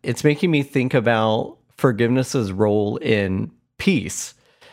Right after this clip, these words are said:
We're living in a time of deep political and cultural divides where folks have drawn lines in the sand, deleted old friends off of social media,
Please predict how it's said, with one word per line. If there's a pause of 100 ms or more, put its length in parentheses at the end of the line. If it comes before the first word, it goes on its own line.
(300)
We're
living
in
a
time
of
deep
political
and
cultural
divides
where
folks
have
drawn
lines
in
the
sand, (300)
deleted
old
friends
off
of
social
media,